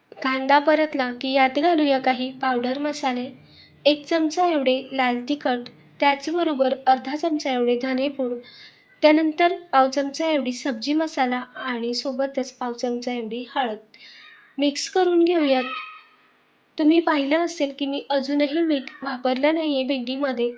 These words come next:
आता सर्व मसाले मिक्स केल्यानंतर, थोडेसं परतवून घेतल्यानंतर, आता यात घालूया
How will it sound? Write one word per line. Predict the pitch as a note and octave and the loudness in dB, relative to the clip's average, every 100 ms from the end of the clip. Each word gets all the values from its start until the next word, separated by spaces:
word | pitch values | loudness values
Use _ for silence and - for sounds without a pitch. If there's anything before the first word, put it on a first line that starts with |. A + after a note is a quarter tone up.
| - - - - _ _ | -14 -20 -20 -20 _ _
आता | B3+ B3 C#4 | -6 -2 -2
सर्व | - D#4 D4+ | 2 2 2
मसाले | F4 F4+ E4 C#4 B3+ B3+ - | 2 0 0 0 0 -2 -4
मिक्स | C#4 C4 - | -4 -4 -6
केल्यानंतर, | - C#4+ C4+ C#4 D4 B3+ B3 A#3+ _ - | -4 -2 0 0 -2 -2 -6 -8 _ -12
थोडेसं | C#4 B3 A#3+ C4 B3 B3 _ - | -6 -4 -4 -4 -6 -8 _ -8
परतवून | C4+ B3+ - B3+ C4 | -6 -6 -2 0 0
घेतल्यानंतर, | C#4 C4+ C4+ B3+ C4+ B3+ A#3 A#3 - - - _ _ _ - | -6 -6 -4 -2 -4 -2 -4 -4 -10 -20 -20 _ _ _ -2
आता | B3 B3 C#4 | -2 2 2
यात | D4 C#4+ B3+ D4+ | 4 2 2 0
घालूया | E4 D#4+ D4 C4+ | 0 2 4 2